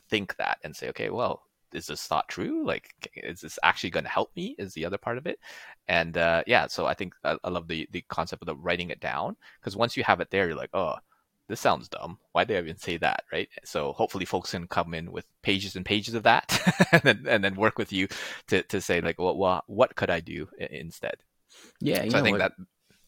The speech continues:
Speaker 2: I
Speaker 1: Yeah, go
Speaker 2: think,
Speaker 1: ahead.
Speaker 2: um, yeah, just kind of like a final, final thought on that is that one way to, to think about it is that emotions are very real, but the labels that we put on those emotions aren't,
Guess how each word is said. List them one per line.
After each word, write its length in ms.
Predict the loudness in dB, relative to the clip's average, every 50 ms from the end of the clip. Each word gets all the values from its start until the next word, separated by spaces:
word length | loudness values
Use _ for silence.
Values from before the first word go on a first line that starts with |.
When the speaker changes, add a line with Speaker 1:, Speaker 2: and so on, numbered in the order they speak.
| _ _ -4
Speaker 2:
I 120 | -4 -2 -2
Speaker 1:
Yeah, 100 | 0 -2 0 0
go 60 | 0
Speaker 2:
think, 20 |
Speaker 1:
ahead. 120 | 0 2 0
Speaker 2:
um, 340 | 0 0 0 -2 -4 -4 -4
yeah, 180 | -4 -4 -2 -2
just 280 | -2 -4 -6 -6 -6
kind 140 | -4 -2 -2
of 80 | 0 -2
like 100 | -2 -4
a 60 | -4
final, 480 | -6 -6 -6 -4 -4 -4 -6 -8 -10 _ _ _
final 280 | -4 -2 -2 0 -2 -2
thought 260 | -2 -4 -2 -2 -4
on 80 | -4 -2
that 220 | -2 -2 -2 -2
is 140 | -4 -6 -2
that 180 | -2 -2 -2 -2
one 240 | -2 -2 0 0
way 120 | 0 2 2
to, 100 | 0 0
to 180 | -2 -2 -4 -4
think 260 | -2 -4 -4 -2 -2
about 260 | -2 0 0 0 0
it 120 | -2 -4 -4
is 160 | -6 -4 -4
that 380 | -2 -2 -2 -4 -6 _ -20 -20 -20 -20 -20 -20 -20 -20 -20 -8 _ 2
emotions 580 | 2 4 4 4 4 2 2 0 -2 -2 0 2
are 80 | 2
very 340 | 2 2 2 2 2 2 0
real, 520 | 0 -2 -2 -2 -2 0 0 -2 -2 -4 -8 _ _ _ _ _ _ _ _ _ -4
but 340 | 2 4 4 4 2 0 2
the 120 | 2 4
labels 580 | 4 6 4 4 4 4 2 2 0 0 0 -2
that 120 | -2 -2
we 100 | -2 -2
put 200 | -2 -2 -2 -2
on 120 | -2 0 -2
those 160 | -2 -2 -2
emotions 460 | -2 -2 -4 -4 -6 -6 -8 -8 -8
aren't, 360 | -8 -10 -12 -12 -14 _ -20